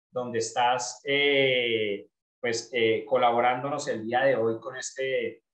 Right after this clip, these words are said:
con este webinar. Marcela tiene más de veinte años de experiencia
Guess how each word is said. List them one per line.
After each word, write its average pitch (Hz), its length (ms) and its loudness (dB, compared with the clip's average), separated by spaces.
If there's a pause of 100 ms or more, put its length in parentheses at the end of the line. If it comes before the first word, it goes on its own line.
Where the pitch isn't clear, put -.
(220)
con 117 160 -6
este 131 240 -2
webinar. 156 720 0
Marcela 131 460 -2
tiene 147 420 -6
más 139 340 -6
de 151 220 6
veinte 160 540 0
años 156 440 -4
de 123 60 -2
experiencia 131 880 -6